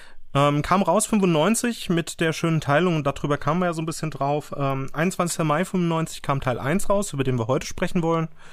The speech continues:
Und Teil zwei kam dann am siebzehnten neunten raus. Und in Deutschland war das Ganze langweilig, weil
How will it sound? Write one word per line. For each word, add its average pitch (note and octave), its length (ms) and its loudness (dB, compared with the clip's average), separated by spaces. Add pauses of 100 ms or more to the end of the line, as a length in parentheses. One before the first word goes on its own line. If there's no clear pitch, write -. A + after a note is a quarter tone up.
(460)
Und C3+ 420 2
Teil C3 300 0
zwei C#3 520 -4
kam D3 440 -2
dann C3 500 -4
am B2 400 -4
siebzehnten C3+ 580 -2
neunten C3 380 2
raus. A2 540 -4 (1600)
Und D3 580 2
in D3 200 4
Deutschland D#3 280 2
war D#3+ 80 2
das D#3+ 80 -2
Ganze D3+ 220 2
langweilig, E3+ 520 2
weil C3+ 220 0